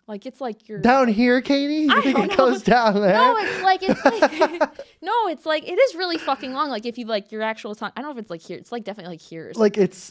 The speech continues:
Speaker 2: it, it's,
Speaker 1: It's definitely
Speaker 2: it's probably,
Speaker 1: here.
Speaker 2: like, to the bottom of your jaw, I would
Speaker 1: Maybe.
Speaker 2: imagine.
Speaker 1: I, I feel like it's, I thought it was longer.
Speaker 2: We'll look at it, we'll
Speaker 1: I
Speaker 2: look at
Speaker 1: don't
Speaker 2: it.
Speaker 1: know. I, I,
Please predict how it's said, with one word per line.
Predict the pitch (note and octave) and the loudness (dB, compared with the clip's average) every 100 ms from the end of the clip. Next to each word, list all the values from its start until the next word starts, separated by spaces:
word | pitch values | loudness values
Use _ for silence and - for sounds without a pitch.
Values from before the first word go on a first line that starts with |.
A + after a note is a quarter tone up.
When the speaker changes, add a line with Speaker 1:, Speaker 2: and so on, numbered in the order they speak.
| - | -14
Speaker 2:
it, | G3+ - | -14 -4
it's, | F#3 B3 | -4 -2
Speaker 1:
It's | C#4 | -2
definitely | D4 C#4+ | -2 -2
Speaker 2:
it's | A3+ - | -6 -2
probably, | B3+ A#3 G#3 | 0 2 2
Speaker 1:
here. | |
Speaker 2:
like, | F3 D3 - | 0 -4 -10
to | - | -10
the | D3+ | -6
bottom | C3+ C#3+ C#3+ | -4 -4 -4
of | B2+ | -8
your | A2 | -12
jaw, | F#2 A2+ A2 F#2+ | -14 -12 -12 -12
I | |
would | F#2 | -12
Speaker 1:
Maybe. | G3 A3 | -10 -8
Speaker 2:
imagine. | G3 G3 - | -8 -12 -12
Speaker 1:
I, | G3+ A#3 - | -8 -8 -8
I | B3 | -12
feel | A#3+ F4+ | -12 -12
like | F#4+ E4+ | -14 -14
it's, | B3 _ | -16 _
I | _ | _
thought | - D4 | -20 -20
it | |
was | - A#3+ | -20 -20
longer. | A3+ A#3 G3 - - _ - | -20 -18 -20 -20 -20 _ -14
Speaker 2:
We'll | D#3 C#3 | -10 -10
look | - | -10
at | - | -16
it, | - | -16
we'll | - | -12
Speaker 1:
I | G#3+ | -10
Speaker 2:
look | |
at | E3+ | -12
Speaker 1:
don't | E3 | -14
Speaker 2:
it. | E3+ | -12
Speaker 1:
know. | E3 | -6
I, | A3 A3+ | -6 -4
I, | G#3 A#3 B3 | -4 -2 -4